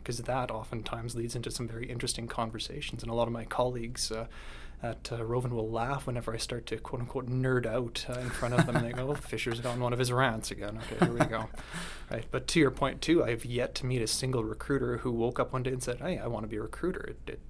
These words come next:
Speaker 1: I haven't encountered that yet. Everyone just kinda falls into it.
Speaker 2: So tell us a little bit about your current role at Roven.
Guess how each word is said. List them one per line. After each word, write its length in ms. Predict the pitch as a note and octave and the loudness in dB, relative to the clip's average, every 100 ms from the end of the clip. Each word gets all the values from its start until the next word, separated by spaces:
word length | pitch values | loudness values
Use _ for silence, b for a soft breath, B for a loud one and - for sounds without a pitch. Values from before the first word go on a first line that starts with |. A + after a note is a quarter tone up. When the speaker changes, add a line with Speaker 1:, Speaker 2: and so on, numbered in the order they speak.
| - - - - - | -10 -10 -10 -10 -8
Speaker 1:
I 120 | - G2+ | -6 -4
haven't 340 | G#2 A#2 A2+ | -4 -4 -4
encountered 400 | A#2 - D3+ - | -6 -4 -2 -2
that 240 | - - | -2 -6
yet. 200 | - - A2 | -8 -6 -6
Everyone 260 | A#2 A#2 | -4 -4
just 140 | A#2+ - | -6 -6
kinda 180 | A#2 | -6
falls 320 | - A2 G2+ A#2+ | -6 -4 -4 -4
into 280 | A#2 - | -6 -6
it. 200 | B2+ - - - - - B B B B | -6 -6 -10 -12 -12 -12 B B B B
Speaker 2:
So 160 | - C#3+ | 6 8
tell 240 | C3+ D3 | 8 6
us 60 | E3+ | 6
a 60 | |
little 120 | F3 C#3+ | 6 8
bit 120 | A#2+ | 10
about 200 | A2 A2 | 8 6
your 80 | A2 | 4
current 360 | - G2+ - | 6 6 6
role 340 | G2+ G2 G2 - | 2 4 4 4
at 180 | G#2+ - | 2 0
Roven. 500 | G2 F#2 F2 E2 | 0 2 0 -2